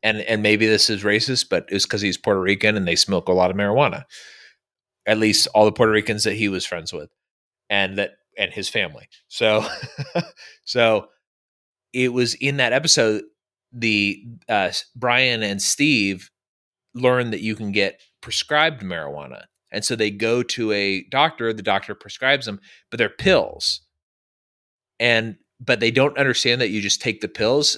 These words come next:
So they decide they're gonna smoke these pills. And it, like, is very, very bad <laughs> for their experience. And they end up getting, like,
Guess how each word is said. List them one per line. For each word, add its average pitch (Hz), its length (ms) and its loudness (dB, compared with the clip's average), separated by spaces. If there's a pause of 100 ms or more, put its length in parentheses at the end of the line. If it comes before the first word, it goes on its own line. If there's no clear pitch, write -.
So 123 120 2
they 113 100 6
decide 110 280 0
they're 107 120 2
gonna 98 160 -2
smoke 110 400 -2
these 139 180 0
pills. 180 480 -4 (560)
And 131 140 -2
it, 127 140 -4 (120)
like, 110 280 -4 (340)
is 120 220 0
very, 131 520 -2
very 127 240 0
bad 123 640 0 (280)
<laughs> 571 280 0
for 160 140 2
their 143 240 2
experience. 139 840 -2 (180)
And 185 100 -8
they 135 140 6
end 160 140 4
up 147 60 -8
getting, 160 180 4
like, 127 180 2